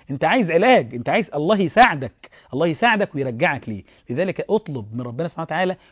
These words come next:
وتب إليه وعود إليه وجاهد نفسك حتى تصبح من هؤلاء الأطهار أو نحشر مع النبي المختار صلى الله عليه وسلم. قام أسعد،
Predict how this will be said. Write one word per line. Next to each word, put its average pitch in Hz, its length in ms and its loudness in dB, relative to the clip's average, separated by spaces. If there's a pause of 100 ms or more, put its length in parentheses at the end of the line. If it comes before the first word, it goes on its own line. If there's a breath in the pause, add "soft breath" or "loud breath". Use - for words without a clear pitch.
وتب 170 340 -4
إليه 143 300 -2
وعود 143 300 -2
إليه 202 460 0 (240 loud breath)
وجاهد 185 460 2
نفسك 208 520 -2 (240 loud breath)
حتى 151 280 -6
تصبح 165 480 -4
من 143 180 -6
هؤلاء 135 400 -2
الأطهار 139 520 -4 (320 loud breath)
أو 139 140 0
نحشر 160 380 -4
مع 123 160 -6
النبي 127 340 -4
المختار 127 340 -6
صلى - 100 -14
الله 120 120 -6
عليه 104 100 -10
وسلم. 92 260 -14 (420 loud breath)
قام 233 540 2 (200)
أسعد، 185 440 -4